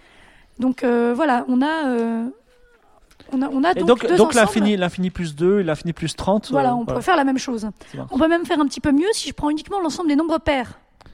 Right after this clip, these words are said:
Speaker 1: On, on a envie de dire que, voilà, le, no-, notre première intuition à première vue, mais en fait, il y en a moitié moins.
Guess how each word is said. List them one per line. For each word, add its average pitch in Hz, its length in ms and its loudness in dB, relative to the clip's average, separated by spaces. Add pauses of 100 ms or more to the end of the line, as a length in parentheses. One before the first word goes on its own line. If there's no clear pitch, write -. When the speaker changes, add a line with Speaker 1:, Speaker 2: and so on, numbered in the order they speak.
(720)
Speaker 1:
On, 262 140 2
on 269 160 0
a 277 40 4
envie 277 140 0
de 247 60 -6
dire 349 200 -2
que, 320 280 -2
voilà, 262 260 -6
le, 240 180 -10
no-, 254 140 -2
notre 269 200 -4
première 330 320 -2
intuition 302 340 -4
à 262 40 -2
première 262 260 -2
vue, 370 140 -4
mais 285 80 -2
en 254 80 -2
fait, - 160 -10
il - 40 -4
y - 40 -2
en 254 40 -2
a 254 60 -2
moitié 269 280 -2
moins. 285 200 0